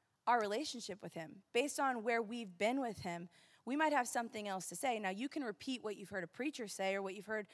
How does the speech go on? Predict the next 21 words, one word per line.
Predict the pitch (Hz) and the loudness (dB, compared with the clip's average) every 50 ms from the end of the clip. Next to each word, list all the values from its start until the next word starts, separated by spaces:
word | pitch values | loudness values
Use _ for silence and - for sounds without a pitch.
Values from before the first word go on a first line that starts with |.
| - - - - | -20 -20 -20 -12
somebody | - - 240 247 247 233 226 233 | 0 2 2 2 2 2 6 8
else | 233 254 254 | 8 8 6
say, | - 269 247 | 2 2 4
but | - 240 - | 4 4 4
who | - 285 311 | 2 2 2
is | 339 339 285 | 2 2 2
he | 302 277 | 0 0
to | 214 | 0
you? | 202 180 180 202 269 311 247 170 - - - _ _ _ _ _ _ _ _ _ | -2 -4 -4 -4 -2 -2 -2 -4 -4 -8 -14 _ _ _ _ _ _ _ _ _
Because | 247 240 294 302 226 196 | -4 2 2 2 6 8
that's | 247 294 330 - | 8 8 8 6
what's | - 349 - - | 0 -4 -2 0
most | 269 247 240 233 - | 0 0 0 0 0
important. | 220 202 190 - 254 269 294 - - 175 - - _ _ _ _ _ _ _ _ _ _ _ _ _ _ - _ _ _ _ | -2 -4 -2 -2 -2 -2 -2 -2 -4 -8 -10 -12 _ _ _ _ _ _ _ _ _ _ _ _ _ _ -20 _ _ _ _
You | 233 269 | 0 2
know, | 311 320 | 4 4
in | 311 294 | 4 4
the | 269 | 4
Bible, | 214 269 269 285 302 294 285 277 240 220 208 202 - - _ _ _ _ _ _ _ _ _ _ _ - _ | 6 10 12 12 12 12 10 8 6 6 2 -2 -12 -20 _ _ _ _ _ _ _ _ _ _ _ -20 _
Jesus | - - 262 285 302 254 302 285 | -6 0 0 2 2 2 -2 -4
said | - - - 302 285 277 269 254 220 226 | -4 -2 6 10 10 12 12 10 6 0